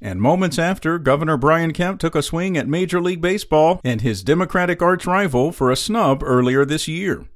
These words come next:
The first-term Republican fired off a tweet as Braves players were celebrating their victory. Kemp criticized M L B's decision to yank the All-Star Game from Truist Park earlier this season, and again tried to blame Stacey Abrams for the controversial move.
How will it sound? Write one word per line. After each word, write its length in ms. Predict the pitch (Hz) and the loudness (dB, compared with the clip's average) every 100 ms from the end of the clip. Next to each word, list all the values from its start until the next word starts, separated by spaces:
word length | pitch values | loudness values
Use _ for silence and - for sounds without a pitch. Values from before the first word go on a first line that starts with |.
| _ | _
The 120 | - 113 | -6 0
first-term 540 | 165 170 - 170 170 | 2 2 2 2 4
Republican 560 | 135 175 170 180 180 165 | 2 2 0 0 -2 0
fired 340 | 165 208 233 | 0 0 0
off 160 | 208 160 | 2 0
a 60 | |
tweet 360 | 147 196 139 - | -2 -2 -4 -4
as 200 | 101 104 | -4 -2
Braves 380 | 95 139 160 127 | 0 0 0 -4
players 480 | - 139 147 165 - | 0 2 2 0 -2
were 100 | 120 | -2
celebrating 560 | 180 190 180 180 180 | -2 -2 -2 -4 -2
their 140 | 160 147 | -2 -4
victory. 560 | 156 208 151 90 - - - _ _ | -4 -4 -4 -4 -6 -16 -20 _ _
Kemp 240 | - 240 254 | -4 -2 0
criticized 720 | - 214 202 147 123 127 135 | 4 4 4 4 4 4 0
M 140 | 165 202 | 0 0
L 140 | 190 | 0
B's 260 | 135 127 135 | 0 0 0
decision 480 | 165 - 113 147 | -2 0 0 0
to 100 | 151 | -2
yank 380 | 170 156 156 113 | -2 0 0 0
the 140 | 143 147 | -2 2
All-Star 460 | 202 214 - 107 | 2 0 2 2
Game 320 | 101 110 127 | 2 2 2
from 200 | 151 135 | 2 0
Truist 400 | 113 175 180 170 | 2 0 0 -2
Park 320 | - 202 165 - | -2 0 0 -2
earlier 380 | 165 170 170 165 | -2 0 0 -2
this 200 | 160 165 | -2 -4
season, 500 | 196 202 98 76 - - _ | -6 -6 -6 -8 -12 -20 _
and 140 | 135 131 | -2 0
again 300 | 120 208 262 | 0 0 0
tried 260 | 233 214 | 0 -2
to 40 | 170 | -2
blame 300 | 170 175 170 | -2 -2 -4
Stacey 460 | - 196 233 196 | -4 -4 -4 -4
Abrams 460 | 185 214 139 98 135 | -2 -2 -2 -2 -2
for 140 | - | -2
the 100 | 131 | -4
controversial 800 | 131 190 208 208 165 95 90 143 | -2 -2 0 0 -2 -4 -2 0
move. 500 | 139 151 156 76 - | 2 0 -2 -4 -10